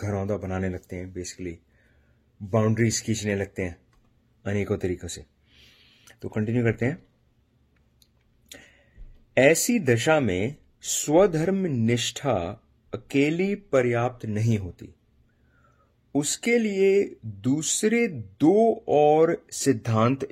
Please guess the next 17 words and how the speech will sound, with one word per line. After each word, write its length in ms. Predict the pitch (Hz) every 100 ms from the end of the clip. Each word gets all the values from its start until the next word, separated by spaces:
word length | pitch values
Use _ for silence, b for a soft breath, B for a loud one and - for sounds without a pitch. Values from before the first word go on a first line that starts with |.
| 107
जागृत 680 | - 110 104 104 156 151
रखने 420 | 110 107 - 117
पड़ते 460 | 117 101 95 - 92
हैं। 320 | 92 98 76 _ _ _ _ _ _ _ _ _ _ _ _ _ 98
हम्म, 360 | 104 98 80 - _ b b b b b -
एक 360 | 151 202 240 - _
तो 160 | 208 196
ये, 320 | 160 165 113
तो 160 | 117 143
उन्होंने, 240 | 135 143
हाँ, 200 | 131 117
शुरू 280 | 113 131 135
में 160 | 139
बोले 200 | 120 123
थे 100 | 127
कि 100 | 131
तीन 440 | 120 - 135 135